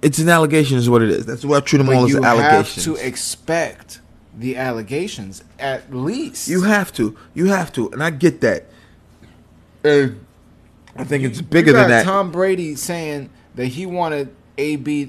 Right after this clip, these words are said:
Speaker 2: to live in his crib while he got situated.
Speaker 1: Tom Brady wants to be the greatest quarterback. Tom Brady wants to play till he's fifty. Tom Brady's, like, forty-three right now, forty-five. Something crazy. I think it's, like, forty-five right now.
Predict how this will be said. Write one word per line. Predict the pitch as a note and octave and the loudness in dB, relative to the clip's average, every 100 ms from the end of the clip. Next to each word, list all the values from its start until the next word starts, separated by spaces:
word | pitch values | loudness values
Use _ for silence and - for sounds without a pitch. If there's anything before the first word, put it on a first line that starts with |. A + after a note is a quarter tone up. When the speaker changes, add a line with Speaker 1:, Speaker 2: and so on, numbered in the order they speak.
| - | -10
Speaker 2:
to | - | -10
live | A2+ C3+ D#3 | -6 -6 -6
in | D#3 | -6
his | C3 | -8
crib | - - D#3+ C#3+ A2 - - _ - | -10 -8 -2 -2 -2 -10 -20 _ -8
while | A#2 A#2+ | -6 -6
he | C#3 D#3 | -8 -8
got | C3 D3 - | -4 -4 -4
situated. | - D#3 - A#2+ A2+ | -10 -12 -10 -10 -2
Speaker 1:
Tom | F3 F#3+ F#3 D3+ | 2 2 2 2
Brady | D3+ E3+ D3+ | 2 4 4
wants | B2+ C3 B2+ | 2 -2 -2
to | C#3+ | -4
be | B2 C3 | 0 0
the | B2 | 0
greatest | A2 B2+ B2 - | 0 0 0 -2
quarterback. | C#3 A#2 A2 - | -2 0 -2 -4
Tom | D3 D#3 | -6 -4
Brady | D3+ D3 | -2 -2
wants | B2+ A#2 | -2 -6
to | |
play | - B2+ | -8 -6
till | A#2 | -6
he's | G#2+ | -10
fifty. | - A#2+ A2+ - | -6 -6 -6 -10
Tom | - C3 | -8 -8
Brady's, | C#3 C#3 C3 | -6 -8 -8
like, | A#2 | -12
forty-three | - F#2 - - - | -14 -10 -10 -12 -16
right | E2 A#1 | -16 -16
now, | D2+ - | -18 -18
forty-five. | - A#2+ A2 - | -12 -12 -12 -12
Something | - F#3+ B2+ | -8 -8 -6
crazy. | B2 G#2+ | -6 -6
I | |
think | - G#3+ | -8 -12
it's, | D3+ | -12
like, | B2+ | -12
forty-five | - A#2+ G#2+ - - | -6 -6 -6 -10 -10
right | G#2+ A#2 | -14 -16
now. | - | -20